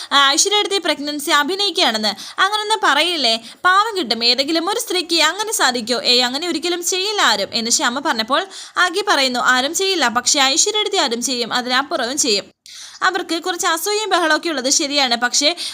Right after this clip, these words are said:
ഒരിക്കലും അഖിൽ സാർ പറയുന്നത് പോലെ അഭിനയിക്കില്ലെന്ന് ശ്യാമ. "എന്റെ ശ്യാമേ, നിനക്ക് ശുദ്ധ മനസ്സായോട് നിനക്ക് തോന്നിയാണ്. ഒരിക്കലും, ആ, ഐശ്വര്യ അടുത്ത് ഗർഭിണിയല്ലെന്ന് അഖി ആവർത്തിച്ച് പറയുന്നു." അല്ല എന്ന് ശ്യാമയും. "എന്നാലും ഇത്രയ്ക്കൊരു വീഴ്ച വീണിട്ട് എന്തുകൊണ്ട് ഐശ്വര്യ അടുത്ത് ഹോസ്പിറ്റലിലേക്ക് പോകാൻ തയ്യാറാവുന്നില്ല?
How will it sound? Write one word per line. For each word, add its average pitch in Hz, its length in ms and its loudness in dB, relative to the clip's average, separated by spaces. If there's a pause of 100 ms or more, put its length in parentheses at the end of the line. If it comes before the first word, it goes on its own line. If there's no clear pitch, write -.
(120)
ഒരിക്കലും 427 360 0
അഖിൽ 294 220 2
സാർ 415 320 0
പറയുന്നത് 349 300 0
പോലെ 294 240 2
അഭിനയിക്കില്ലെന്ന് 277 640 0
ശ്യാമ. 214 420 0 (280)
"എന്റെ 349 220 2
ശ്യാമേ, 262 440 2
നിനക്ക് 370 400 -6
ശുദ്ധ 311 280 -2
മനസ്സായോട് 302 600 -2
നിനക്ക് 269 260 -6
തോന്നിയാണ്. 254 460 0
ഒരിക്കലും, 233 500 -2 (260)
ആ, 262 340 2
ഐശ്വര്യ 381 300 0
അടുത്ത് 403 160 -2
ഗർഭിണിയല്ലെന്ന് 302 920 -2
അഖി 240 200 -2
ആവർത്തിച്ച് 320 600 0
പറയുന്നു." 202 480 -4 (420)
അല്ല 370 200 2
എന്ന് 269 220 0
ശ്യാമയും. 214 440 -2 (580)
"എന്നാലും 415 460 0
ഇത്രയ്ക്കൊരു 392 400 -2
വീഴ്ച 294 320 2
വീണിട്ട് 320 300 0
എന്തുകൊണ്ട് 370 680 2
ഐശ്വര്യ 254 400 0
അടുത്ത് 247 240 -2
ഹോസ്പിറ്റലിലേക്ക് 311 460 -2
പോകാൻ 339 300 0
തയ്യാറാവുന്നില്ല? 240 800 0